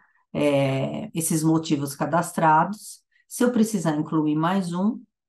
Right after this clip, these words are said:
eu venho aqui e coloco um novo, sigo a sequência, que no caso é o zero zero cinco,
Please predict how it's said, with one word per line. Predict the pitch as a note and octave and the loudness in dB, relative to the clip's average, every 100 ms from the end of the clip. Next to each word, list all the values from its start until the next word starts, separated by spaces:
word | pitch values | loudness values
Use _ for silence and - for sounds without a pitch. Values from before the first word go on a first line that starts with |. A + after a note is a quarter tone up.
| - | -4
eu | G3+ | 0
venho | G3+ G3 | 0 0
aqui | F#3+ - F3 | -4 -6 -10
e | D#3+ | -6
coloco | E3 D3+ D3 E3+ | -4 -2 -2 -2
um | G3+ | 0
novo, | G3+ D#3+ D#3+ G#3+ D#4+ - _ _ _ _ _ | 2 0 -2 -4 -6 -10 _ _ _ _ _
sigo | - - C#4 C4+ | -10 -4 -2 -2
a | |
sequência, | B3+ G#3+ - E3+ E3 A3+ - F4+ F4+ _ _ _ _ _ | 0 -2 -2 -2 0 0 -2 -10 -12 _ _ _ _ _
que | _ E3 | _ -6
no | D#3+ | -4
caso | E3 D3 C#3 | -4 -4 -4
é | |
o | D3 | -6
zero | C#3+ C#3 C#3 | -6 -6 -6
zero | C3+ C#3+ | -4 -6
cinco, | D#3 - F#3 G#3+ D#4 | -6 -4 0 0 -2